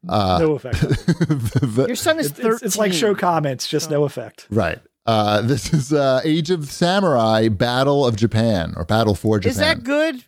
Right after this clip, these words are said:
Speaker 3: Because we were looking at
Speaker 1: It's pretty good.
Speaker 3: possibly we're starting that last night.
Speaker 1: It's pretty good. I will say this, Missus Cheapy is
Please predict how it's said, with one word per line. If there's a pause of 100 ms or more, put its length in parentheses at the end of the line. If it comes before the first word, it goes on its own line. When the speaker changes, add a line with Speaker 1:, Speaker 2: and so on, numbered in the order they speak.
(140)
Speaker 3:
Because
we
were
looking
at
Speaker 1:
It's
pretty
good.
Speaker 3:
possibly
we're
starting
that (160)
last
night.
Speaker 1:
It's
pretty
good.
I
will
say
this,
Missus
Cheapy
is